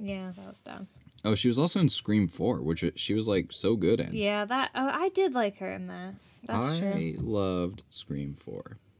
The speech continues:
Speaker 2: Uh, I think we should also note that I think this movie was paid for by Canada Tourism
Speaker 1: <laughs> Visit
Speaker 2: and
Speaker 1: Canada.
Speaker 2: and Big Pizza.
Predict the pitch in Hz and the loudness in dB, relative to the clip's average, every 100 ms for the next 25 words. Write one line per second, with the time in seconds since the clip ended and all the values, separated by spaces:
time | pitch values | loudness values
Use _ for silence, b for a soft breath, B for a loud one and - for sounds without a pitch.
0 | b b b b b b _ _ _ 101 | b b b b b b _ _ _ 2
1 | 110 110 107 - 120 156 175 165 143 143 | 6 6 4 2 4 6 6 4 4 6
2 | 160 117 104 - 107 95 - 92 107 101 | 6 6 4 0 0 0 0 0 2 0
3 | 107 98 101 95 90 85 82 - - 131 | 0 0 0 2 2 2 0 -4 2 4
4 | 123 - 80 78 73 85 - 113 _ - | 4 0 2 2 0 -4 -10 -20 _ 0
5 | 120 113 78 71 73 - - _ _ _ | 2 4 2 0 -6 -8 -16 _ _ _
6 | - 98 95 104 120 - 87 78 73 80 | -6 -2 0 2 0 2 2 2 0 -2
7 | 107 113 _ _ 233 254 302 381 440 392 | -4 -6 _ _ 0 4 6 6 4 2
8 | - 370 - - - - _ 381 415 440 | -2 -18 -20 -20 -20 -20 _ 4 6 6
9 | 339 285 254 202 180 175 185 - _ 110 | 4 4 4 2 0 -2 -4 -6 _ 0
10 | 107 110 110 107 - - - 101 90 87 | 2 2 2 0 -4 -20 -4 0 0 2
11 | 87 - 55 | 0 0 -6